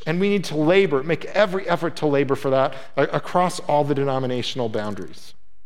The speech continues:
Um, there are, there are attributes. We are separated brethren, those of us who know Christ in so many different tra-, traditions.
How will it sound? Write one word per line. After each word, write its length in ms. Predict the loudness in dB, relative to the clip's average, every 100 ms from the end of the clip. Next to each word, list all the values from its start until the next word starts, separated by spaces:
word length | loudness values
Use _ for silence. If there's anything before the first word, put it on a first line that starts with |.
| -10 -10 -10 -10 -4 4
Um, 320 | 4 4 -2 -8 -10 -10 -10 -10 -10 -10 -10 -10 -10 -10 -10 -10 0
there 220 | 6 6
are, 380 | 8 6 4 -2
there 300 | 0 2 4
are 160 | 2 2
attributes. 680 | 0 2 2 0 -2 -4
We 220 | -2 4 4
are 120 | 4
separated 800 | 0 0 0 0 0 2 2 2
brethren, 560 | 2 2 2 -2 -4 0
those 220 | 2 2
of 60 | 0
us 120 | -2
who 120 | -2
know 240 | 2 4 2
Christ 380 | 4 2 2
in 120 | -4 -4
so 320 | -4 -4 -2
many 180 | -2 -2
different 280 | -2 -4
tra-, 200 | -2 -4
traditions. 880 | -4 -4 -2 -2 -4 -8 -10 -10 -10